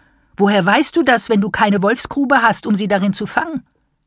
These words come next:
Lange lag er wach und dachte darüber nach. Und je länger er nachdachte,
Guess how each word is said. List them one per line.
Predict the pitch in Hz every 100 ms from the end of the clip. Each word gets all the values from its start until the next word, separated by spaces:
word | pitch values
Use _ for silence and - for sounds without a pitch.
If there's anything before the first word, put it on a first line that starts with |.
| _ _ _ _ _ _ _ _ _ _ _ -
Lange | 147 202 240 233 208
lag | 175 180 -
er | 170 151
wach | 156 - -
und | 160 -
dachte | 165 - 160
darüber | 156 165 151
nach. | 147 - - - - _ _ _ _ -
Und | - 180
je |
länger | 170 226 294 254
er | 175
nachdachte, | 175 220 285 - 151 160 -